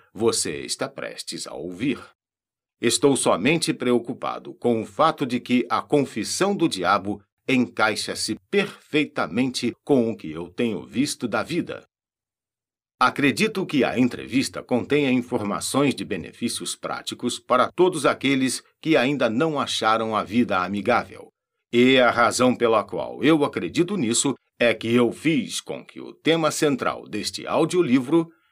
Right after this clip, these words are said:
me trouxesse toda a felicidade de que preciso,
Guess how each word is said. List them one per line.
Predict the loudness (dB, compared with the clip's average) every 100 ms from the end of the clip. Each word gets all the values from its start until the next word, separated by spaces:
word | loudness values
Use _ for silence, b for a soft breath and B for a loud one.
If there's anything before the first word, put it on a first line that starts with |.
| b b
me | 2 4
trouxesse | 4 2 2 2 2 2 0
toda | 2 4 4 4 2
a | 2
felicidade | -2 -8 -8 -10 -6 -4 -4 -8
de | -10
que | -10
preciso, | -10 -10 -6 -2 -2 -6